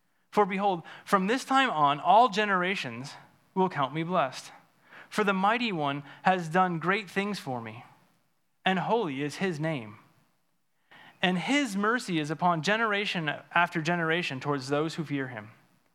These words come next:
He has done mighty deeds with his arm.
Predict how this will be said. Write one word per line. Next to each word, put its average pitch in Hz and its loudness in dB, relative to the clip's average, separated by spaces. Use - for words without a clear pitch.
He 247 2
has 202 -2
done 147 0
mighty 202 0
deeds 139 -4
with 151 -2
his 139 -4
arm. 120 -2